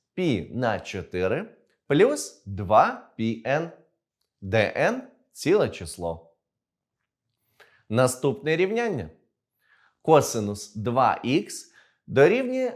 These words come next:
мінус корінь з трьох ділене на два.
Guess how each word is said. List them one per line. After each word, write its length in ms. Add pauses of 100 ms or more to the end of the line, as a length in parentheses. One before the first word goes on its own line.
мінус 640
корінь 480
з 100
трьох 460 (200)
ділене 760
на 180
два. 440